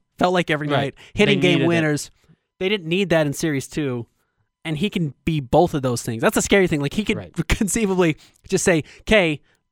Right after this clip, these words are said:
Speaker 1: the number one thing for me might not be winning a championship this year. The number one thing might be me proving that I can get to the finals again," just being supernova dominant the way he can. And he says, "I'm gonna go off for forty and still be the guy I was in the second round."
Speaker 2: How many games do you think the Celtics win?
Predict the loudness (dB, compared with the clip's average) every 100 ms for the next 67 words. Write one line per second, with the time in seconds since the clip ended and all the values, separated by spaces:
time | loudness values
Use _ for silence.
0 | _ 2 4 4 2 2 0 0 -2 -2
1 | -2 0 0 0 0 -2 -2 -4 -4 -2
2 | -2 -4 -6 -6 -4 -4 -2 -2 0 -2
3 | -2 -2 0 0 0 -2 -4 -10 -4 -2
4 | -2 -2 0 0 -2 -4 -6 -6 -8 -6
5 | -6 -6 -6 -6 -6 -2 -2 -2 -6 -12
6 | _ _ _ _ _ -6 -4 0 0 -2
7 | -6 _ _ _ _ _ _ -10 -6 -4
8 | -2 0 0 0 -2 0 0 -2 -4 -2
9 | 0 -2 -2 -4 -2 -4 -10 -10 -4 -2
10 | 0 0 0 2 0 0 -6 -6 -2 0
11 | 0 -2 -6 -8 -10 -2 0 0 0 -2
12 | -2 -2 -2 -2 -4 -4 -6 -6 -6 -8
13 | -6 -10 -12 -16 _ _ _ -4 -2 -2
14 | -4 -6 -8 -8 -10 -10 -10 -10 -12 -12